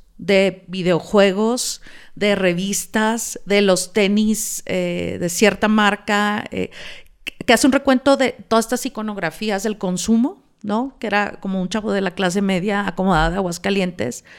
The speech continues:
eh, y que entonces nos regresa como esta nostalgia noventera de qué era lo que en, en, con lo que jugábamos en ese entonces, ¿no? El caso de Adriana Romero Nieto es también, ¿no? Eh, viene de la clase media, pero ella de la Ciudad de México,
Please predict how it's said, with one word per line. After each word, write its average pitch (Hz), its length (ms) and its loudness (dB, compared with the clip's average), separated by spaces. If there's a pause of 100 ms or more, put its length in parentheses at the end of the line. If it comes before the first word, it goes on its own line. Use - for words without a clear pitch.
(420)
eh, 160 580 -2 (280)
y 185 100 -6
que 208 100 2
entonces 202 440 -2 (120)
nos 208 180 2
regresa 196 240 2
como 214 220 2
esta 190 200 0
nostalgia 208 880 2
noventera 196 840 2 (280)
de 190 240 -2
qué 202 100 2
era 202 140 4
lo 196 220 0
que 175 240 -4
en, 180 360 -4
en, 185 120 -8 (220)
con 214 120 6
lo 196 100 6
que 190 80 -4
jugábamos 214 540 4
en 185 120 -4
ese 170 200 -6
entonces, 175 540 -10
¿no? 208 320 -6
El 185 160 -6
caso 175 260 0
de 202 80 6
Adriana 185 280 4
Romero 185 340 0
Nieto 190 400 -2
es 165 140 0
también, 220 420 -2
¿no? - 200 -4
Eh, - 120 -6
viene 185 220 -4
de 190 60 -4
la 185 80 -6
clase 180 280 -2
media, 190 480 0
pero 165 160 -2
ella 160 140 0
de 190 60 0
la 160 120 -4
Ciudad 160 220 0
de 190 60 0
México, 208 560 -4